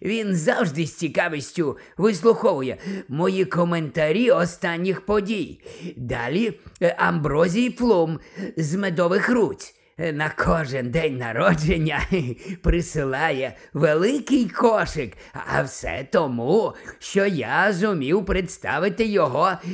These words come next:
Цицероні Гаркіс, яка запропонувала йому першу роботу. А там, ззаду, витягни шию і побачиш. Це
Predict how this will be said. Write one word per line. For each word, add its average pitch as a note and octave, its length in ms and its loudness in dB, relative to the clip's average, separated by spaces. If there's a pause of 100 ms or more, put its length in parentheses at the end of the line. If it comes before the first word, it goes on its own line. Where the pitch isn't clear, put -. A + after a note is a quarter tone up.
(240)
Цицероні F3+ 840 0
Гаркіс, D3 760 -2 (140)
яка F#3+ 600 2
запропонувала A3 880 4
йому G3 440 4 (400)
першу G#3 500 2
роботу. F#3+ 680 0 (240)
А C3+ 320 0
там, A#3 380 4 (180)
ззаду, F3 680 -2 (220)
витягни A3 760 2
шию C#3+ 360 0
і F#3 140 2
побачиш. B3 840 0 (300)
Це G3+ 540 2